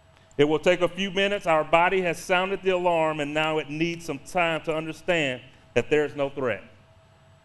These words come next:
And literally, when I pulled him out of the bathroom, he got dressed and sat in there. It took him a, a while to calm down because he thought he was gonna get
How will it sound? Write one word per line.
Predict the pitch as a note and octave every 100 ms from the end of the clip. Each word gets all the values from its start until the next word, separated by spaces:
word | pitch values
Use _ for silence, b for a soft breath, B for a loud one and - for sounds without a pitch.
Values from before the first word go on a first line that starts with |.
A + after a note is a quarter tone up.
| -
And | B2 C#3+
literally, | E3+ F3+ F#3 F#3
when | D#3+ D3+
I | D#3
pulled | F3 E3+
him | E3+ E3+
out | E3
of |
the | D#3+
bathroom, | D#3+ D#3 D3 D3+ C#3
he | C#3+
got | C#3+ D3+ C3+
dressed | C3 D3 C#3 C#3
and | C3+ A#2+
sat | C#3+ C3+
in | B2+
there. | A#2+ A#2+
It | A#2+
took | C#3+ -
him | C#3+
a, | C3+ - -
a | A#2+
while | A2+ A2 C3+ C3 A2 G#2+
to | A2
calm | A#2 A2+ A2
down | G2 E2 - - _ _ _ _ _ _ _ _ _ - _ _ -
because | - B2 A2
he | A#2+
thought | A#2 B2+ B2
he | A#2
was | A2+ G#2+
gonna | A2+ A2
get | G#2+ A2 A2